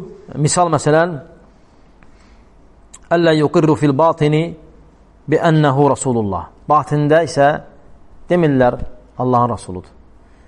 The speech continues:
Münafiqlər, "İzə cəəkəl münafiquna qalu nəşhədu innəkə ras-, lə Rasulullah." Münafiqlər gəldi ki, şahidlik edirik ki, həqiqətən də sən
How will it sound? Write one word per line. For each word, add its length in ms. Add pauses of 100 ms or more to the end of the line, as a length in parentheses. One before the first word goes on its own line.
(180)
Münafiqlər, 680 (600)
"İzə 320
cəəkəl 420
münafiquna 760
qalu 460 (640)
nəşhədu 480 (140)
innəkə 420
ras-, 220
lə 200
Rasulullah." 600 (1120)
Münafiqlər 580
gəldi 320
ki, 140
şahidlik 640
edirik 340
ki, 160 (720)
həqiqətən 560
də 80
sən 440